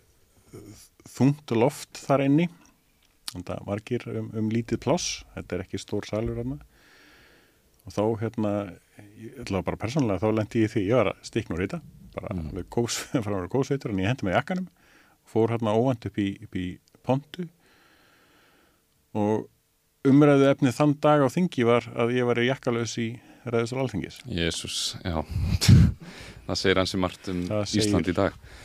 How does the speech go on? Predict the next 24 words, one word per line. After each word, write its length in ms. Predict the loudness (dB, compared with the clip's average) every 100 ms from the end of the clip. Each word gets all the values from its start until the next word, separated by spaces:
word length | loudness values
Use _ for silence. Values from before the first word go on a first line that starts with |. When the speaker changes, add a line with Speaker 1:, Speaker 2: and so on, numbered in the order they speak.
| -20 -12
Speaker 1:
ansi 260 | -10 -6 4
Speaker 2:
Eða 140 | 6
Speaker 1:
margt. 220 | 6 0 -12
Speaker 2:
stjórnstéttina 720 | -6 4 4 4 2 2 2
kannski. 240 | 2 -2 -6 -6 -16 -16 -16 -16
Speaker 1:
Já, 160 | -2 2
já, 140 | 4 4
og 320 | 2 2 2
a, 120 | -2 -4 -8
a, 360 | -14 _ -18
sko, 300 | -14 -4 -2 -2 -6 -16 -18 -14 -4
með 260 | 0 2 2
smá 160 | 4 6
afsökun 400 | 6 4 0 0 0
náttúrulega 400 | 0 0 2 0
þetta, 160 | -8
það 140 | -4 -2
er 80 | 0
svona 140 | 0
eftir 300 | 0 0 4
á, 60 | 4 2 -6
eh, 200 | -14 -14 -14 -18
svona 360 | -10 -4 0 0
a-, 200 | 0 -2